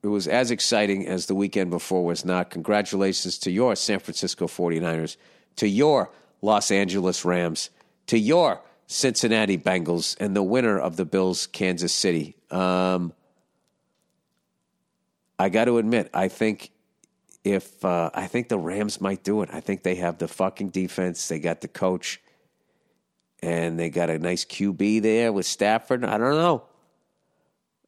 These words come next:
That defense, I don't see anybody else who's got a defense like what they got. And defense, I still believe, wins championships. But then again, I also think you should kick a field goal in the first half. I don't know.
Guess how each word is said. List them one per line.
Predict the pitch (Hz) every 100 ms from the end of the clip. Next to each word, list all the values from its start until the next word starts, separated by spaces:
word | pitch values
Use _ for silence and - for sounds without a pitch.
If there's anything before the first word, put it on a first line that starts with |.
| _ _
That | 98 98
defense, | 117 117 123 113 101 - -
I | 104
don't | 123
see | - 131 117
anybody | 117 110 110 110
else | 104
who's | - -
got | 104
a | 90
defense | 82 92 95 87 -
like | 85 -
what | 85
they | 90 80
got. | 82 80
And | 82 76
defense, | 98 95 98 90 -
I | 90
still | - - 120
believe, | 110 110 101 95
wins | 95 -
championships. | 98 92 87 82 - 82
But | - -
then | 92 90
again, | 87 82
I | 85
also | 82 -
think | - 82
you | 80
should | - -
kick | 85 -
a |
field | - 76 76
goal | 73 71 _ _ _ _ _ _ _ _ _ -
in | 80
the | 80
first | 85 76 -
half. | 82 -
I | -
don't | 80
know. | 76